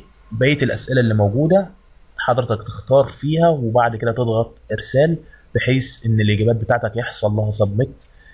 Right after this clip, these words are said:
لينا وما تضيعش إجاباتك عليك. بعد إن شاء الله ما يخلص الامتحان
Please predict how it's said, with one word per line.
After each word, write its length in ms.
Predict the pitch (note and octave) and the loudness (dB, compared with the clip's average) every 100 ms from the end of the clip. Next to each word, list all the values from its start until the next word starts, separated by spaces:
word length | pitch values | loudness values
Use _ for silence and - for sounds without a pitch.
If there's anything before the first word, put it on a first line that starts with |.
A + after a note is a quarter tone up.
| - | -4
لينا 300 | A2+ C#3 F3 | 0 4 4
وما 340 | F3 B2 B2+ A#2+ | 4 2 2 2
تضيعش 520 | G#2 A#2+ A2+ - A2+ | 2 0 0 -4 -4
إجاباتك 440 | G#2+ G#2+ G#2+ A2 | -2 0 0 0
عليك. 280 | F#2+ A#2+ D#3+ - | 0 -2 -4 -8
بعد 340 | G#2+ C#3+ C#3+ | -2 0 0
إن 100 | A#2+ | -2
شاء 200 | G#2+ A#2+ | -6 -6
الله 300 | A#2 A2 A#2+ | -4 -2 -2
ما 440 | A#2 G#2+ G#2 G2+ F#2+ - _ _ - | 0 2 4 2 -2 -14 _ _ -6
يخلص 320 | A2+ - A2 | -4 0 0
الامتحان 500 | G#2+ G2 G2 D#3+ F3+ | -2 -2 0 0 0